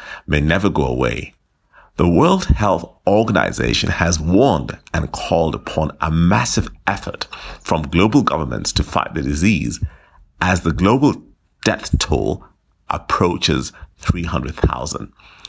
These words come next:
Mike Ryan, the W H O Emergencies Director, said on Wednesday that the virus that causes covid nineteen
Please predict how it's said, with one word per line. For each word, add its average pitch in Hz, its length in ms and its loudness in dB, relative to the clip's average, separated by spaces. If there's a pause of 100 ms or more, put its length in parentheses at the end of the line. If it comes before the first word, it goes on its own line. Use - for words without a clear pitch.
(240)
Mike 175 340 0
Ryan, 87 460 0 (320)
the 85 80 0
W 87 320 2
H 73 240 0
O 85 140 2
Emergencies 87 720 2
Director, - 640 -2 (240)
said - 320 -2
on 76 160 0
Wednesday 85 580 0 (380)
that - 180 -2
the 90 80 0
virus 104 560 0
that - 200 -4
causes 87 520 0
covid - 460 0
nineteen 73 680 -2